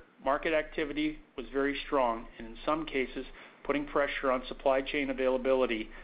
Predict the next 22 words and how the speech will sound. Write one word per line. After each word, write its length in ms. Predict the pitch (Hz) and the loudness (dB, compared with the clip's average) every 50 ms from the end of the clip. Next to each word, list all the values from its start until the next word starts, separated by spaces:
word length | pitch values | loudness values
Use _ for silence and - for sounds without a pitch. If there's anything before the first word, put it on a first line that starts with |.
| - - - - - - _ - | -18 -20 -20 -20 -20 -18 _ -6
and 180 | 131 139 143 135 | -6 -4 -2 -2
delivery 380 | 131 131 143 147 135 139 127 | 2 2 2 2 2 0 -2
date 260 | 123 131 131 131 127 | 0 0 2 2 2
extensions. 560 | 120 117 - - - 139 139 135 - - - - - - - - - - - - - _ _ - _ _ _ _ _ _ _ - - - _ - - - - - - - - - - - _ - | 0 -2 -4 -4 -2 -2 -2 -2 -4 -8 -10 -12 -14 -16 -16 -16 -20 -20 -20 -20 -20 _ _ -20 _ _ _ _ _ _ _ -20 -20 -20 _ -20 -20 -20 -20 -20 -20 -20 -20 -20 -20 -10 _ 0
Although 200 | 127 143 160 165 | 2 4 4 4
vaccination 680 | 165 170 160 160 - - 156 151 156 147 - - 151 | 4 4 2 2 0 -2 0 0 0 0 0 -2 0
rates 280 | 143 143 147 156 151 - - - - | 2 2 2 2 0 -4 -12 -18 -14
in 80 | - 123 | -12 -8
the 60 | 127 | -4
main 180 | 127 139 147 147 | -2 -2 0 2
markets 380 | 143 143 147 143 143 120 - - - - | 4 2 2 2 0 -6 -8 -8 -8 -6
we 120 | 139 135 135 - | -6 -6 -4 2
serve 240 | - 151 147 143 135 | 4 6 6 6 6
are 80 | 135 127 | 4 2
improving, 580 | 120 120 - - 165 170 160 131 117 117 110 - - - - - _ _ _ | 2 0 2 4 6 6 6 4 2 -2 -6 -10 -16 -20 -20 -20 _ _ _
caution 460 | - - 147 156 160 - - 170 170 - - | 0 2 2 2 2 -2 -6 -6 -8 -8 -6
is 140 | - 131 127 | -6 -6 -6
warranted 480 | 131 127 135 151 156 156 - - 117 110 - - - | -4 -2 0 2 2 2 0 -2 -8 -10 -10 -6 -6
given 160 | 139 131 127 | -6 -4 -4
the 80 | 127 120 - | -8 -8 -4
changing 300 | - 147 151 151 156 147 151 - | -2 -2 0 0 -2 -4 -4 0
status 260 | - 151 143 143 143 | 2 2 2 2 0